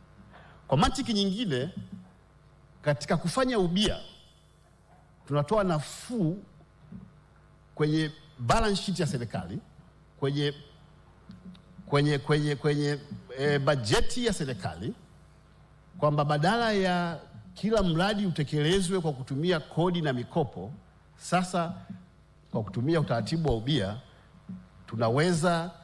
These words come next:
tukatekeleza baadhi ya miradi nje ya bajeti ya serikali, ama kwa asilimia mia moja au kwa kiasi fulani, kutegemea na aina ya mkataba ambao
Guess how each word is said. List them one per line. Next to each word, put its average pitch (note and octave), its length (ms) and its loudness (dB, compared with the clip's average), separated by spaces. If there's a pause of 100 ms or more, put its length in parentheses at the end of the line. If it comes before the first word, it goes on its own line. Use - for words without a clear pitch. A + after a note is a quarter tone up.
(600)
tukatekeleza C#3+ 760 0
baadhi C3+ 340 0
ya A2 80 -2
miradi D3+ 520 0 (1200)
nje E3+ 600 2 (760)
ya C3+ 120 2
bajeti C#3+ 580 0
ya B2+ 60 0
serikali, A2 560 -2 (300)
ama A3 320 2
kwa G#3 180 0
asilimia D#3 440 0
mia G#2+ 200 -4
moja F3+ 420 -2 (500)
au G3+ 240 2
kwa E3+ 120 0
kiasi C#3 340 -2
fulani, G#2+ 420 -2 (760)
kutegemea D3 760 2 (160)
na B2 160 -2
aina C3+ 360 2
ya A#2 100 4
mkataba A2+ 500 0
ambao G#2 480 0